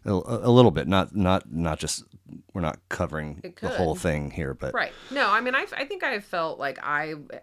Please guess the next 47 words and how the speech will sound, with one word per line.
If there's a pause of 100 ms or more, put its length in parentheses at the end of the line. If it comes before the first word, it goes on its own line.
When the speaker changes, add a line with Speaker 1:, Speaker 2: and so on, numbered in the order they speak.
Speaker 2:
have
taken
care
of
me. (320)
I
mean,
obviously,
you
know,
as
a
child,
you,
you
have
to
have
people
taking
care
of
you
financially
and
all
that
other
Speaker 1:
Yeah.
Speaker 2:
stuff, (100)
but (480)
you
know,
I
grew
up
basically
taking
care
of
my
mother,
taking
care
of
my
sister,